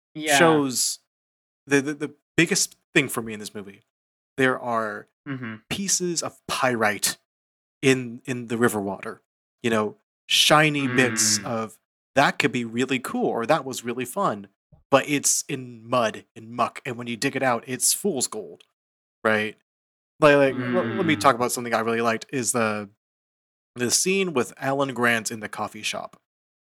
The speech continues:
Speaker 2: uh, in Biosyn campus. I don't know. I thought that was fun as hell,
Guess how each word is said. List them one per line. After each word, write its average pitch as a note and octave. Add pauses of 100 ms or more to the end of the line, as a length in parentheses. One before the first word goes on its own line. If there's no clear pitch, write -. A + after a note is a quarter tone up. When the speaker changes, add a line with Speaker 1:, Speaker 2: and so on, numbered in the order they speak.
(280)
Speaker 2:
uh, A#2+
in A#2+
Biosyn A#2
campus. - (140)
I A3
don't -
know. D3+ (160)
I A3
thought F#3
that C3
was C#3+
fun C#3
as D3+
hell, G3+